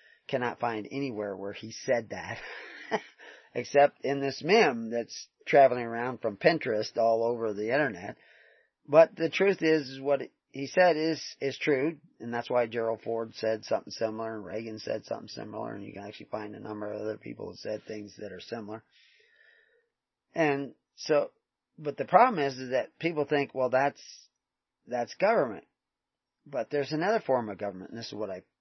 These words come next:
posted to him. I, I don't have it in front of me, but I just have to do it from memory, is that there's another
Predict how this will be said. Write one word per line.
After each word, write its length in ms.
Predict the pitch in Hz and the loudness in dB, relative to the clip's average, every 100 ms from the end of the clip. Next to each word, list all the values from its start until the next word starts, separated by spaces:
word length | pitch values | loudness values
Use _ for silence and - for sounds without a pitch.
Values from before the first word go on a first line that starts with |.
| _ - | _ -6
posted 460 | 107 104 - 85 _ _ _ _ _ - | -4 -6 -14 -18 _ _ _ _ _ -8
to 120 | - | -4
him. 300 | 117 98 98 - | -4 -6 -12 -14
I, 200 | 101 101 - | -14 -14 -14
I 100 | 98 | -12
don't 240 | 101 107 - | -12 -14 -10
have 180 | 104 | -10
it 100 | 101 | -10
in 80 | 92 | -12
front 240 | - 123 107 | -2 -2 -2
of 60 | |
me, 160 | 101 98 | -8 -12
but 140 | 101 | -12
I 20 | 98 | -12
just 120 | - | -10
have 140 | 107 - | -10 -10
to 80 | |
do 120 | 104 107 | -8 -8
it 100 | - | -10
from 140 | 98 | -10
memory, 380 | 110 156 113 90 | -6 -4 -6 -8
is 120 | 95 | -10
that 160 | 104 107 | -8 -8
there's 200 | 110 107 | -8 -8
another 260 | 107 131 | -4 -2